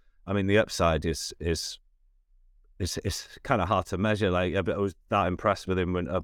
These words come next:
like, what, when watching his film. Um, just a really talented prospect. And like I say, Ca-, Carolina's got all the coaching staff now. They've got Josh McCown, they've got Frank Reich, they've got Thomas Brown, Jim Caldwell, all, all hugely respected figures when it comes to developing quarterback talent. So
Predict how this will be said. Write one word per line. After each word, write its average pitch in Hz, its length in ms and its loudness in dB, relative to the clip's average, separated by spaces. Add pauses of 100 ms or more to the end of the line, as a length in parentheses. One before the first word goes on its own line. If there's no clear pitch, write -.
like, 90 200 -4
what, 95 200 -2
when 95 240 0
watching 95 280 -2
his 87 100 -2
film. 92 320 2 (420)
Um, 85 400 -2 (160)
just - 180 -6
a 92 80 0
really 90 300 2
talented 85 420 -4
prospect. 90 480 -4
And 82 160 -8 (300)
like 107 180 0
I - 20 -18
say, 110 140 2
Ca-, 117 280 2
Carolina's 110 520 2
got 92 140 -2
all 104 120 2
the 101 80 0
coaching 98 360 -2
staff - 260 -4
now. 95 280 0 (300)
They've 90 100 -10
got 87 100 0
Josh - 240 0
McCown, 95 400 0
they've 87 80 -2
got 90 100 -6
Frank 98 320 0
Reich, 92 240 4
they've 90 80 -6
got - 260 -8
Thomas 101 280 -2
Brown, 90 420 2 (1040)
Jim 104 260 4
Caldwell, 92 640 4 (160)
all, 110 380 4 (180)
all 104 220 2
hugely 92 380 0
respected 90 520 -2
figures 95 360 0
when 92 100 0
it 82 80 -4
comes 90 280 -6
to 90 340 0
developing 90 440 0
quarterback 85 440 -2
talent. 90 400 2
So 82 320 -2